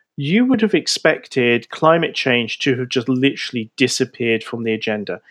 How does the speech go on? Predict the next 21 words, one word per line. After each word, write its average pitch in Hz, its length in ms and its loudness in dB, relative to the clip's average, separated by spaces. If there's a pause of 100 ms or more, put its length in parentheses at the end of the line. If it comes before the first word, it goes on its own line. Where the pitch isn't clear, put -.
(300)
like 151 440 2
it 160 180 0
did 131 320 6
when 123 200 2
we 123 100 0
had 120 300 2
the 120 60 -2
huge 143 440 0
financial 120 600 0
crash 113 440 -2 (360)
in 127 120 -4
two 123 240 -2
thousand 117 520 0
and 113 180 -6
eight. 127 320 2
Sort - 240 -4
of - 60 -18
like 120 160 2
climate 151 320 2
change 123 300 0
became, 117 440 -2